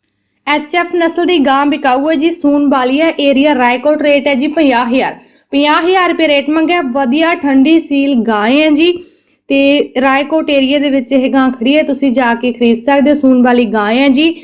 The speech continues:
ਚੁਰਾਸੀ ਤਿੰਨ ਸੌ ਪਚੱਤਰ ਚੁਹੱਤਰ ਇੱਕ ਸੌ ਨੱਬੇ, ਇਹ ਨੰਬਰ ਤੇ ਫੋਨ ਕਰਕੇ ਤੁਸੀਂ ਵਧੀਆ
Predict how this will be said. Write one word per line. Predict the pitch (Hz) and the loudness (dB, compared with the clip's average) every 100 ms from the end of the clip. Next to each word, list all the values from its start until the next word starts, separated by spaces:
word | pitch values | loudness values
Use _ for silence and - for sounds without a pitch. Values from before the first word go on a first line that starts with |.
| - _ - | -20 _ -4
ਚੁਰਾਸੀ | 320 294 302 349 | 0 0 -2 -4
ਤਿੰਨ | 349 320 | -2 -2
ਸੌ | 311 | -2
ਪਚੱਤਰ | 330 339 330 320 277 | -4 -2 -2 -2 -4
ਚੁਹੱਤਰ | 311 330 - | -2 -2 -2
ਇੱਕ | 294 294 | -4 -4
ਸੌ | 320 | 0
ਨੱਬੇ, | 269 247 214 233 294 | 2 2 0 0 0
ਇਹ | 294 285 311 | 0 0 2
ਨੰਬਰ | 294 262 240 269 269 | 2 4 2 2 -2
ਤੇ | 269 269 | 0 0
ਫੋਨ | 269 247 247 254 | 0 0 2 2
ਕਰਕੇ | 254 240 233 254 | 2 0 0 0
ਤੁਸੀਂ | 254 233 262 240 | 0 0 0 2
ਵਧੀਆ | 233 214 247 285 | 0 0 2 0